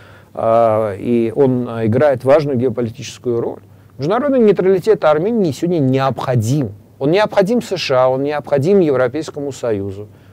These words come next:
Он не нужен Турции, он связывает ей руки. Он не нужен Азербайджану, конечно. А, для России это единственный выход сегодня. Потому что альтернатива, а,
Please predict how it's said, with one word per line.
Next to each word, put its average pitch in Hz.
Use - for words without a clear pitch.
Он 156
не 175
нужен 208
Турции, 143
он 127
связывает 123
ей 120
руки. 110
Он 143
не 135
нужен 160
Азербайджану, 156
конечно. 101
А, 120
для 147
России 208
это 170
единственный 147
выход 120
сегодня. 107
Потому 143
что 151
альтернатива, 143
а, 101